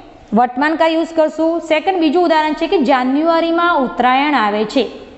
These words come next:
હવે જાન્યુઆરીમાં છે, આવા એમ લખાય કે ફેબ્રુઆરીમાં ઉત્તરાયણ આવે છે. આવે છે ફેબ્રુઆરીમાં? ના, જે મહિનામાં આવે છે એ સનાતન સત્ય કાયમી સ્વરૂપની ક્રિયા છે. આથી જાન્યુઆરીમાં ઉત્તરાયણ આવે છે એ વર્તમાનમાં જ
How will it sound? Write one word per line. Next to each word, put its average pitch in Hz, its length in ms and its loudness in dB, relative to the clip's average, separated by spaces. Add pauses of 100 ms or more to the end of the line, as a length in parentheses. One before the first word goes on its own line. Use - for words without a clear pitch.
(260)
હવે 247 120 2
જાન્યુઆરીમાં 277 680 0
છે, 311 140 0
આવા 262 220 4
એમ 269 140 2
લખાય 277 220 2
કે 349 60 -2
ફેબ્રુઆરીમાં 277 840 2
ઉત્તરાયણ 262 280 0
આવે 247 180 2
છે. 247 140 -2
આવે 254 160 2
છે 392 100 0
ફેબ્રુઆરીમાં? 311 680 2 (720)
ના, 254 360 4 (240)
જે 269 140 2
મહિનામાં 285 400 2
આવે 311 140 2
છે 370 200 0
એ 381 40 -2
સનાતન 294 560 0
સત્ય 359 300 0
કાયમી 285 460 0
સ્વરૂપની 294 400 0
ક્રિયા 233 300 0
છે. 196 180 -6 (360)
આથી 226 160 0
જાન્યુઆરીમાં 240 600 2
ઉત્તરાયણ 220 320 -2
આવે 214 180 2
છે 247 100 -2
એ 262 140 0
વર્તમાનમાં 220 640 -2
જ - 40 -6